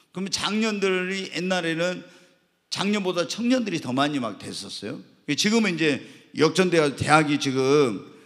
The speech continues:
어, 거의 이제 온라인으로 이렇게 강의를 많이 하고 이렇게 코로나 때문에 작년부터 해가지고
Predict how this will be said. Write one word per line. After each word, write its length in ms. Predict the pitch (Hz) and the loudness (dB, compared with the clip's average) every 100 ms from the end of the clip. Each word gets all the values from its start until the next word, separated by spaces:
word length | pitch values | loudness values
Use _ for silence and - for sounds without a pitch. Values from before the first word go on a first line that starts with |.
| _ | _
어, 160 | - 107 | -6 -6
거의 320 | - 156 151 | 4 6 6
이제 460 | 127 127 110 92 - - | 4 0 0 -4 -12 -16
온라인으로 560 | - 131 160 165 156 135 | 0 4 6 6 2 0
이렇게 220 | 135 131 | 0 -4
강의를 380 | 127 143 143 135 | -4 2 2 2
많이 240 | 117 127 | 0 0
하고 560 | 135 127 120 120 127 120 | 2 0 -2 0 0 0
이렇게 280 | 113 110 117 - | -4 -6 -12 -12
코로나 340 | - 151 165 143 | -4 0 0 0
때문에 160 | 120 | -4
작년부터 440 | 110 123 131 117 131 | -4 -2 -2 -2 -4
해가지고 420 | 127 113 135 | -4 -2 -4